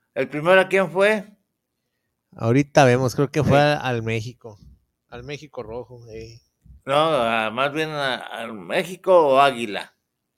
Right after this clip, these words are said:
Speaker 1: Velo, chécalo, por favor, para no estar con que este fulano y el otro sultano. Pero ahora dejaron a las charras que muchos, que las charras, y que la pitcher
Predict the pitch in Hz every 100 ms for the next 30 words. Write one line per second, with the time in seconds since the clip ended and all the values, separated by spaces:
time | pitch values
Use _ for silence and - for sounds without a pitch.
0 | _ _ _ _ _ _ _ _ _ _
1 | _ 131 131 151 143 135 190 185 151 127
2 | 131 123 135 147 139 123 120 151 151 -
3 | 156 151 - _ _ _ - 120 - 139
4 | 151 156 123 131 147 151 139 135 120 117
5 | 113 127 135 131 - - 151 151 151 -
6 | _ - 147 147 147 202 226 226 208 -
7 | _ _ _ 131 131 175 185 190 170 143
8 | 135 - 190 185 190 196 - _ _ _
9 | _ - 139 135 156 208 196 175 147 -
10 | 143 135 - 165 208 202 202 - - _
11 | _ - 143 151 147 139 143 185 190 185
12 | 156 -